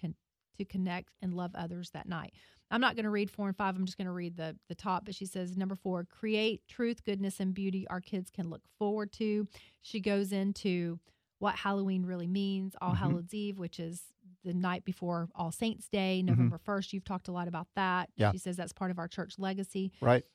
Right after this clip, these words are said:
Speaker 1: And then lastly, she said, "Speak of Halloween and those who celebrate it culturally with respect and love."
Speaker 2: Right.
Speaker 1: And she says, you know, "Choose joy, not fear. Choose grace, not legalism. Choose honor." And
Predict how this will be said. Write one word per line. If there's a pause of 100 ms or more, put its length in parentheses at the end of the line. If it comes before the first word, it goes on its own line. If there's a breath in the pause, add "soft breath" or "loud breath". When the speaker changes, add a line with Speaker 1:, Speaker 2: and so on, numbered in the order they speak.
Speaker 1:
And
then
lastly,
she
said,
"Speak
of
Halloween
and
those
who
celebrate
it
culturally
with (200)
respect
and
love." (160)
Speaker 2:
Right. (140)
Speaker 1:
And
she
says,
you
know,
"Choose
joy,
not
fear.
Choose
grace,
not
legalism.
Choose
honor."
And